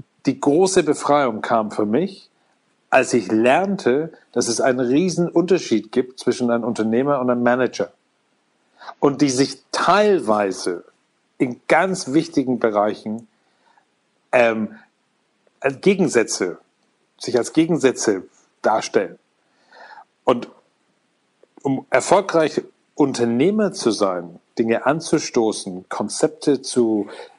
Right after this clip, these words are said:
sehen, Märkte zu erfassen, visuell, bevor irgendjemand sie sehen kann, ein, ein,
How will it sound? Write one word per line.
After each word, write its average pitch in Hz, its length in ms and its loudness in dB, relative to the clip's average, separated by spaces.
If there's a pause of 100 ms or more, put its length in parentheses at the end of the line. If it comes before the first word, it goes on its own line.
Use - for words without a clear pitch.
(140)
sehen, 117 760 0 (200)
Märkte 127 720 0
zu 113 500 0
erfassen, 113 800 -2
visuell, 139 640 4
bevor 117 380 0
irgendjemand 135 600 -2
sie 113 100 0
sehen 135 340 0
kann, 95 360 -8
ein, 107 280 -6 (460)
ein, 101 580 -4